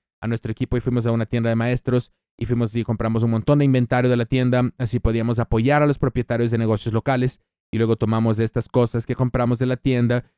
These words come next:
se lo dimos a una escuela local de Detroit, que ahora tiene más suministros.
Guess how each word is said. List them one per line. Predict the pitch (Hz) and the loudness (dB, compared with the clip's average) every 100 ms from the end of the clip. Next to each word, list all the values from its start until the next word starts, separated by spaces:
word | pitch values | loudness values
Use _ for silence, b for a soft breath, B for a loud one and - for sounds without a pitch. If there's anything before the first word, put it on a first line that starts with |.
| _ | _
se | - | -2
lo | 113 | 0
dimos | 104 135 143 | 2 2 4
a | 151 | 4
una | 151 | 4
escuela | - 147 143 | 4 4 4
local | 139 139 | 4 2
de | 135 | 2
Detroit, | 131 127 135 131 131 _ _ _ | 0 0 2 2 0 _ _ _
que | 120 | -4
ahora | 120 117 | -2 -2
tiene | 123 | 0
más | 117 120 120 | 0 0 -2
suministros. | - 127 123 131 127 - 120 - | 0 2 4 2 0 0 -2 -4